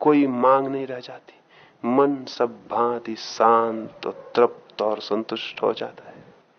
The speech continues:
वो जो परम विश्राम, परम संतुष्टि है, वही उस जीवन को पाने से और जानने से मिल जाती है। तो जीवन का लक्ष्य है जीवन को पा लेना,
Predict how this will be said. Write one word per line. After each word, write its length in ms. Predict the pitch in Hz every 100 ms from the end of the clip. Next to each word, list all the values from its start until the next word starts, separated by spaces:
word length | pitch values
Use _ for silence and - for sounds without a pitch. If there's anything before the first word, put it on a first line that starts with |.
| - - - 196
वो 300 | 240 320 320
जो 160 | 294
परम 460 | 285 247 247 254 226
विश्राम, 600 | 214 - 208 208 196 185
परम 320 | 185 175 180
संतुष्टि 600 | 170 175 175 170 - 185
है, 340 | 156 165 160 - - _ _ _ _ _ _ _ _ _ _ _ - - - - _ _ -
वही 300 | 92 107 123
उस 320 | 120 120 -
जीवन 280 | 113 117 120
को 160 | 117 117
पाने 340 | 117 113 120
से 160 | 117 120
और 200 | 117 110
जानने 360 | 120 117 120
से 140 | 117 117
मिल 200 | 117 117
जाती 300 | 113 - _
है। 180 | _ _ _ _ _ 359 _ _ _ _ _ _ _ _ _ _ _
तो 80 | 95 90 -
जीवन 400 | 139 156 175 170
का 180 | 147 107
लक्ष्य 540 | 113 151 - - 113
है 80 | 95
जीवन 580 | 92 - 110 117 123 120
को 180 | 98
पा 280 | 95 - 104
लेना, 380 | 113 117 -